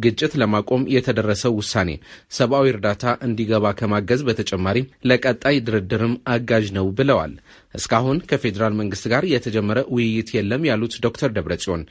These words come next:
የሚካሄድ ማንኛውም ድርድር ግን ህዝብ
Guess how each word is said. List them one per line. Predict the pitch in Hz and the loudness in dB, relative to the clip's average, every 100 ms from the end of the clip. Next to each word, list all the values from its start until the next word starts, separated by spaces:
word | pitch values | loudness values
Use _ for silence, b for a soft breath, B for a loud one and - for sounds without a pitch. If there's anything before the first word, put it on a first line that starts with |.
| B B B | B B B
የሚካሄድ | 135 123 131 131 143 123 127 | 0 2 0 0 0 0 0
ማንኛውም | 120 113 120 127 110 101 | 0 2 0 0 0 -2
ድርድር | 98 95 98 95 | -4 -4 -4 -2
ግን | 123 113 b b - | -2 -4 b b -2
ህዝብ | 117 120 | 0 0